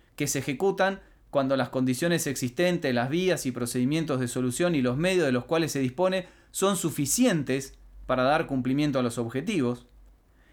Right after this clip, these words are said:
Estas tareas son del tipo recurrente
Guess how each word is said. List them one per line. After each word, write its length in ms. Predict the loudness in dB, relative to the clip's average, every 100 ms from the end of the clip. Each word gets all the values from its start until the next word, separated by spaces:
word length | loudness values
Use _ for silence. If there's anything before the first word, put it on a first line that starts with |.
| -4
Estas 280 | -2 0 0
tareas 320 | 2 2 0
son 140 | 0
del 140 | -2 0
tipo 260 | -2 0
recurrente 920 | 0 -2 0 2 4 2 0 -2 -4